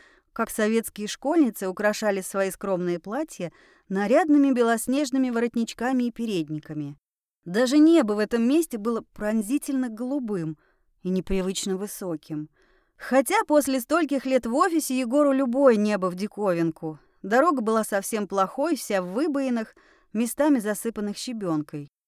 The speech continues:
Трещины в асфальте были такими глубокими, что, казалось, ещё немного, и земля разверзнется,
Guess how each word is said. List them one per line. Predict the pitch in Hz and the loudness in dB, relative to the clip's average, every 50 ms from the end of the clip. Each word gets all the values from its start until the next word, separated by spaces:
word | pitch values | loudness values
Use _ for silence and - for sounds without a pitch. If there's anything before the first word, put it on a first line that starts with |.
| _ - | _ -4
Трещины | 214 233 240 233 - 208 208 208 214 | -2 0 0 0 0 0 0 2 2
в | |
асфальте | 226 226 - 233 233 240 233 - 233 202 | 2 0 2 0 0 0 0 -2 -4 -4
были | 208 214 208 | -2 -2 -2
такими | 202 - 220 - - 233 220 208 | -2 -2 -4 -2 0 0 0 0
глубокими, | 196 220 233 233 214 285 302 233 - 220 208 196 | 0 0 0 0 2 2 0 0 0 -4 -4 -4
что, | - - 208 | -4 -6 -6
казалось, | - 233 226 220 240 233 220 - - | -4 -2 -2 0 0 0 0 -2 -4
ещё | 220 208 - - 226 | -6 -4 -2 0 0
немного, | 220 220 226 240 269 302 285 233 233 | 0 2 2 2 2 2 2 2 0
и | 240 220 | 0 0
земля | 214 277 269 294 311 302 254 208 | 0 2 4 6 6 8 8 6
разверзнется, | 196 208 208 208 226 254 311 330 277 226 208 190 175 - - 190 170 | 6 4 2 2 0 0 0 0 0 0 0 -2 -2 -4 -4 -6 -6